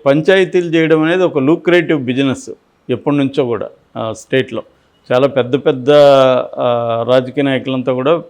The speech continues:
ఈ పంచాయతీల మీద కోట్లు సంపాదించిన, అంటే వందల కోట్లు సంపాదించిన చరిత్ర కూడా ఉంది పెద్ద ఎత్తున ల్యాండ్ ఉన్నప్పుడు.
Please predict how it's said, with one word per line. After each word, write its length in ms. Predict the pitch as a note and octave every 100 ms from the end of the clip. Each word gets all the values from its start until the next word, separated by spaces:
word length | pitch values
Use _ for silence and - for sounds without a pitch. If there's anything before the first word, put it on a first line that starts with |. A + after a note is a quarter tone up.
| _ C3
ఈ 100 | B2+
పంచాయతీల 580 | C3 C3 C3 D#3+ C3 C3+
మీద 420 | C3+ B2+ D#3 C3+
కోట్లు 380 | - D3+ C#3+ C#3
సంపాదించిన, 800 | C3+ B2 B2+ A#2 A#2 A2 G#2+ G#2 _ _ _ _ A#2+
అంటే 160 | A#2+
వందల 400 | B2 A#2+ C#3+ D#3+
కోట్లు 300 | D3 D3+ D3
సంపాదించిన 680 | C3+ C#3+ C3 C3+ C3 B2 B2 - C3+
చరిత్ర 280 | C3 C3
కూడా 180 | B2+ A#2
ఉంది 220 | G2+ G2 - -
పెద్ద 200 | A2+ C3+
ఎత్తున 380 | C#3 C#3 C#3 C3
ల్యాండ్ 320 | B2 B2+ A#2+
ఉన్నప్పుడు. 400 | A2+ G#2+ G#2